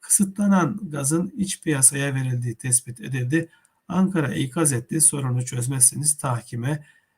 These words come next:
e, gideriz." İran normalde Türkiye'ye günlük yirmi sekiz milyon metreküp gaz gönderiyor. Şimdi ise düşük barda yalnızca bir iki milyon metreküp doğal gaz veriyor.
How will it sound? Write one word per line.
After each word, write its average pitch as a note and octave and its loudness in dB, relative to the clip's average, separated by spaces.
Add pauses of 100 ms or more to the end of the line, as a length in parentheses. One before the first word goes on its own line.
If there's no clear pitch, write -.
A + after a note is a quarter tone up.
(140)
e, A#2 -4
gideriz." C3 0 (580)
İran D3+ 2
normalde C3+ 0
Türkiye'ye C#3 -4
günlük C3+ -4
yirmi C3 -2
sekiz C#3+ -4
milyon B2+ -2
metreküp B2 -6
gaz C#3+ -2
gönderiyor. A2+ -4 (400)
Şimdi D#3+ 0
ise B2 -2
düşük - -6
barda B2+ -2
yalnızca C3 -2
bir C#3 -2
iki C#3+ -4
milyon C3 -2
metreküp B2+ -6
doğal C3 -4
gaz A2+ 0
veriyor. A#2+ -2